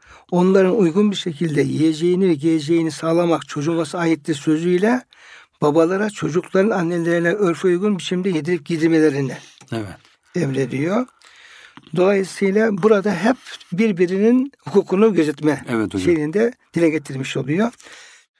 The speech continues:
Speaker 1: E, babaya da kendisi için çocuk doğurulan kimse, el mevdüle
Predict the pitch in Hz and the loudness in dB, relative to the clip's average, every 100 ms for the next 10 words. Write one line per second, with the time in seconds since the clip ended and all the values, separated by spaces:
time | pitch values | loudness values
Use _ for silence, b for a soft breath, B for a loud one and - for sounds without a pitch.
0 | B - 151 170 175 226 240 233 233 214 | B -4 4 4 6 4 4 4 4 4
1 | - 170 180 180 233 208 226 202 185 202 | 2 2 2 0 0 0 2 2 2 2
2 | 208 202 180 170 185 214 226 - 190 165 | 4 4 6 4 4 2 0 -2 0 2
3 | 147 139 - 175 156 165 160 143 143 - | -2 -6 -2 2 2 2 0 0 0 -2